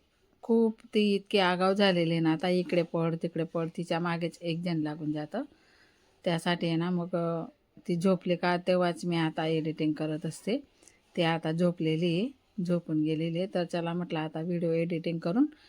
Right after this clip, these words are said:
लगेच तुम्हाला पोच करते.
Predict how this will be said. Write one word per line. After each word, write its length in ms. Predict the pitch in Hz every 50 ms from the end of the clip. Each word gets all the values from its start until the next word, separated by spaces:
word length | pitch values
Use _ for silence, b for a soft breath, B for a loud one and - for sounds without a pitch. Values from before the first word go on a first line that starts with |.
| B B B B _
लगेच 440 | 180 180 180 165 170 175 180 - - - _ _ _ _ _ _ - - -
तुम्हाला 320 | 190 175 180 175 165 160 156 - -
पोच 220 | 170 165 160 -
करते. 380 | - - 165 156 160 - 220